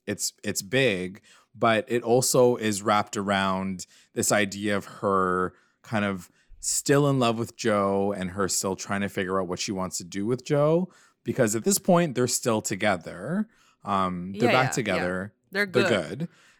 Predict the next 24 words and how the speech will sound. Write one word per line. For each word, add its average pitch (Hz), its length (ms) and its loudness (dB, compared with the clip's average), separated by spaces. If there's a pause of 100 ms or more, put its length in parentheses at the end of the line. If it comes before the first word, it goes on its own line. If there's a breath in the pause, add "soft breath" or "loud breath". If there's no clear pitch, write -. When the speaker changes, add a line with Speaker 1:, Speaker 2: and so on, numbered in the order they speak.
(100 soft breath)
Speaker 1:
And 107 160 -2
she's 110 180 -2
having 131 240 2
these 123 200 0
memories 110 420 0
come 101 320 -2
back, 107 580 0
I 101 120 -4
think 110 280 -6
mostly 156 440 0
because 117 680 0
of, 98 580 -2 (380 soft breath)
um, 95 340 -2
maybe 98 200 -2
the 92 100 -6
funeral, 143 640 -2
and 110 140 -4
maybe 95 200 -4
that 95 220 -4
kinda 113 200 -6
triggered 135 380 -4
her. 151 300 0
And 104 280 -4
she, 90 500 -8